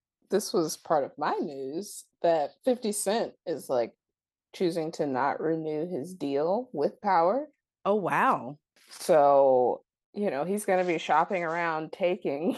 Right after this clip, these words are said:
Speaker 1: <laughs> the Power universe and the B M F universe to, you know, probably some other streaming service. Um, I think they're still gonna do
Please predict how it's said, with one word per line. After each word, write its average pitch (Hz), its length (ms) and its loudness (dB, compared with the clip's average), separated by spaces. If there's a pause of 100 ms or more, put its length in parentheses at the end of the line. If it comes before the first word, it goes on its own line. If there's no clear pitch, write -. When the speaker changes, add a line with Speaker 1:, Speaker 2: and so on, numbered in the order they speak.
Speaker 1:
<laughs> - 100 -20
the 180 80 -2
Power 165 460 -2
universe 156 960 -6
and 143 340 -8
the 147 60 -6
B 165 220 -4
M 170 120 -6
F 170 240 -4
universe 135 840 -8 (500)
to, 170 100 -2
you 143 760 -4
know, 131 120 -6
probably 139 360 -2
some 156 160 -6
other 143 200 -4
streaming 156 460 -6
service. - 560 -8 (560)
Um, 120 240 2
I 160 100 0
think 214 300 0 (200)
they're 175 120 6
still 185 320 2
gonna 175 260 0
do 147 760 -4